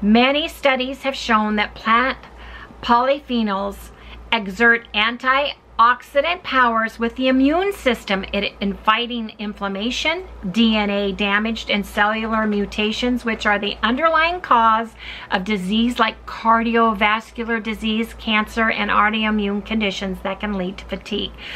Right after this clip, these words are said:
So if you guys are eating a square or two of dark, dark chocolate every day, you might want to start adding a few nibs of cocoa butter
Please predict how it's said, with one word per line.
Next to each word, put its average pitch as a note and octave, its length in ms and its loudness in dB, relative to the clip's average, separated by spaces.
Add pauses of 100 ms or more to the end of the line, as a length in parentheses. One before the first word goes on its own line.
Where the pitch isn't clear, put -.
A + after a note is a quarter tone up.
(200)
So B3+ 140 2
if B3 100 -6
you D#4+ 140 -6
guys F4 260 -2
are D4 100 -4
eating C#4 420 -2 (600)
a - 80 0
square C4+ 400 2
or D4 80 6
two D4 300 -2
of G3+ 220 0
dark, A#3 320 0
dark C4 260 0
chocolate B3+ 420 2
every C4 200 2
day, B3+ 200 0
you A#3+ 140 0
might A3 320 0
want A#3 160 0
to G#3+ 60 -4
start A3 340 0
adding A3+ 480 -2
a F#3+ 100 -6
few A#3 360 0
nibs G#3 420 2 (320)
of F#3+ 160 -2
cocoa A3+ 340 0
butter G3+ 440 2